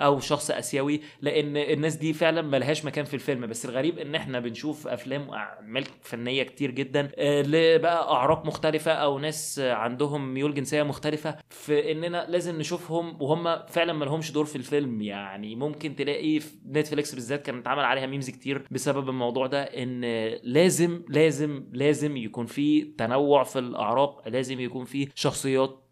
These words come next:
شاذة جنسيًا. حتى في مثلًا في مسلسل ذا ويتشر اللي هو مسلسل بيحكي عن، آه، قصة بتحصل في العصور الوسطى البولندية في منطقة في بولندا أساسًا هي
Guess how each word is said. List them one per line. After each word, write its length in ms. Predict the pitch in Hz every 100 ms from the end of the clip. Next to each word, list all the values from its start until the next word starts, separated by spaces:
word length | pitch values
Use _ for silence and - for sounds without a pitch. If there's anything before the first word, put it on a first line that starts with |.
| -
شاذة 320 | 135 127 139
جنسيًا. 520 | 131 127 143 135 131
حتى 340 | 131 131 139 143
في 60 |
مثلًا 280 | 143 139 139
في 100 | 135
مسلسل 380 | 123 117 139 143
ذا 140 | 123
ويتشر 400 | 127 131 - 143 139
اللي 160 | 131
هو 220 | 135 143 135
مسلسل 380 | 131 143 147
بيحكي 420 | 123 127 135 - 131
عن، 400 | 113 117 117 113
آه، 460 | 110 110 107 104 -
قصة 260 | 147 143 139
بتحصل 420 | - 139 - 143
في 120 | -
العصور 400 | 117 113 131 143
الوسطى 380 | 127 131 143 151
البولندية 1000 | 123 117 120 143 147 131 131 143 147 147
في 140 | - 143
منطقة 400 | 135 113 147 139
في 100 | 117
بولندا 540 | 127 135 139 139 139
أساسًا 400 | 120 139 139 147 131
هي 260 | 127 139